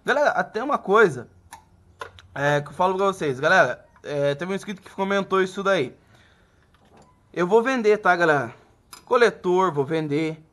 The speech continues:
Escapamento, eu vou vender. É, todo o escapamento do Santana eu vou vender. É, vamos lá. Coletor, escape. Ah, o cabeçote eu não vou vender, porque eu vou tampar aqui e vou manter o mesmo cabeçote meu.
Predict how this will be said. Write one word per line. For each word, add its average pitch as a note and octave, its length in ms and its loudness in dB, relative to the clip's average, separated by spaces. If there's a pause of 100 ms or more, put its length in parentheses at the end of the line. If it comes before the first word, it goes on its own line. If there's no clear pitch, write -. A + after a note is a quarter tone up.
Escapamento, F3 880 -2
eu D3+ 40 2
vou C#3+ 140 2
vender. C#3+ 580 -2 (360)
É, C3 340 -4
todo A#3+ 380 0
o G#3 40 -6
escapamento D3+ 460 -4
do C#3+ 80 -12
Santana C#3+ 420 -2
eu B2+ 40 -4
vou B2 120 -6
vender. C#3+ 540 -4 (580)
É, B2+ 320 -6
vamos G3+ 240 -2
lá. B2 260 0 (140)
Coletor, F#3+ 580 0
escape. E3 920 -2 (220)
Ah, C#3 360 4
o D3 40 -2
cabeçote G3 560 0
eu F#3+ 60 0
não G3 140 0
vou F#3 140 -4
vender, D#3 400 -4
porque - 120 -14
eu C3+ 60 -4
vou D3 480 6
tampar E3 480 2
aqui D#3+ 200 -4
e D3+ 40 -8
vou D#3 120 -4
manter D#3+ 240 -4
o E3 60 -2
mesmo F3 400 -2
cabeçote D3 600 -4
meu. C3+ 360 -4